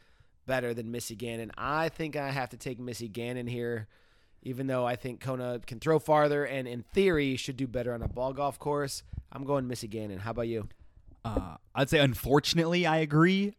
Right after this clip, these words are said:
Speaker 2: Um, I think if I was, let's say, doing a bracket with a thousand other people and you need to separate yourself, um, to, you know, it's like a winner take all type of thing.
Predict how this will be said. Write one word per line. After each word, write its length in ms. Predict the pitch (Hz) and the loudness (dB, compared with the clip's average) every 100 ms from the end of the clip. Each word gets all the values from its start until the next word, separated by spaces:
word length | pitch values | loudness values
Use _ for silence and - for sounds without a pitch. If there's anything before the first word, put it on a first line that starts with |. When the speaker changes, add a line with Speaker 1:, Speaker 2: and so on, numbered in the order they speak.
| - | 0
Speaker 2:
Um, 340 | 120 117 113 | 4 4 4
I 140 | 120 | 2
think 360 | 117 - 139 139 | 0 2 2 2
if 160 | 120 - | -2 2
I 140 | 127 | 4
was, 260 | 131 117 - - | 4 2 -2 -6
let's 260 | 135 120 | -2 0
say, 180 | - 127 | 2 2
doing 460 | 113 123 127 127 123 - - _ | 6 6 8 4 0 -8 -20 _
a 340 | 127 120 117 - | 0 2 2 0
bracket 640 | 113 127 123 - 120 - _ | 4 4 4 0 -6 -6 _
with 180 | 139 123 | -2 -2
a 60 | |
thousand 500 | 117 135 127 131 127 | -2 2 4 4 2
other 240 | 131 120 120 | 2 2 2
people 480 | - 123 113 110 - - - - | 2 2 2 0 -2 -16 -14 -2
and 120 | 123 | 0
you 60 | |
need 160 | 123 127 | 2 2
to 60 | 117 | 2
separate 480 | - - 123 120 | 0 2 2 2
yourself, 640 | 117 113 - 113 110 - - _ - | 2 0 2 2 0 -4 -12 _ -8
um, 420 | - 104 107 107 - | -2 0 2 0 -2
to, 760 | - 127 120 117 113 113 110 107 | 0 4 6 6 4 2 0 0
you 80 | 139 | 2
know, 140 | 117 | 4
it's 100 | 110 | 4
like 80 | 110 | 4
a 40 | |
winner 220 | 113 123 120 | 4 4 2
take 220 | 123 117 | 0 4
all 180 | 113 113 | 4 4
type 200 | 117 110 | 2 -2
of 80 | |
thing. 340 | - 117 107 | -2 0 0